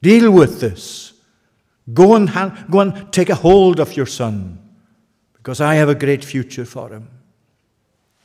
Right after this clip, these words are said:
And maybe tonight that's your problem and mine. Maybe we're thinking the problem lies with God.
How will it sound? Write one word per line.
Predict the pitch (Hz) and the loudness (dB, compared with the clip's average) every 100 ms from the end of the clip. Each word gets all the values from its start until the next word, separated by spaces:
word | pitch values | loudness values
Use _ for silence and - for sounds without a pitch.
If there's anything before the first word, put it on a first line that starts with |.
| _ _ _ _ _ _ _ _ _ _ | _ _ _ _ _ _ _ _ _ _
And | 147 | -8
maybe | 160 214 247 | -6 -4 -4
tonight | 233 208 214 208 | -2 -2 -2 -4
that's | 190 175 | -8 -6
your | 190 | -8
problem | 190 185 147 147 143 | -8 -12 -8 -8 -8
and | 143 127 | -10 -8
mine. | 139 151 139 120 101 92 - _ _ _ _ _ _ _ _ - | -8 -6 -6 -6 -8 -12 -18 _ _ _ _ _ _ _ _ -4
Maybe | 147 151 | 0 2
we're | 143 | 2
thinking | - 156 160 | 0 -4 -2
the | 147 | -4
problem | 147 151 151 143 | -2 -2 -2 -2
lies | 147 160 151 139 | -2 -4 -4 -4
with | 135 | -4
God. | 156 160 170 143 104 | -2 0 2 2 0